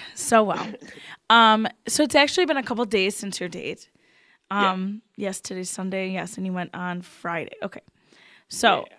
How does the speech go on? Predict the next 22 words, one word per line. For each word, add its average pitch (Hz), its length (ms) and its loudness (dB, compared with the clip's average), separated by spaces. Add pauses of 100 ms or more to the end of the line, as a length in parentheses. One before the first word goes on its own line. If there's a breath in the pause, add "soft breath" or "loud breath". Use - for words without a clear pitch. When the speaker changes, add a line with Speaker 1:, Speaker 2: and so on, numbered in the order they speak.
Speaker 1:
you've 196 140 -2
had 196 100 -2
a 185 80 -4
couple 254 420 2
days 233 440 0
to - 140 -4
mull 190 400 0
it 277 80 6
over. 233 520 4 (580 loud breath)
Speaker 2:
<laughs> - 560 -6
Speaker 1:
Right. 226 420 2
Speaker 2:
That's - 160 0
all 226 220 2
I 175 60 -2
thought 147 260 -4
about 117 240 -18
all 117 280 -16
week. - 40 -20 (260)
Speaker 1:
Oh 269 120 10
my 311 180 6
gosh. 392 720 4
Wow. 311 320 0